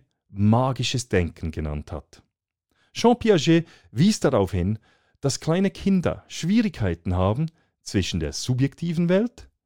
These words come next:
die sie in ihrem Kopf erschaffen, und der äußeren objektiven Welt zu unterscheiden.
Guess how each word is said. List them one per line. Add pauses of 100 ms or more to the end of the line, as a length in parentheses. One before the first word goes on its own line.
(180)
die
sie
in
ihrem
Kopf
erschaffen, (500)
und
der
äußeren
objektiven
Welt (220)
zu
unterscheiden.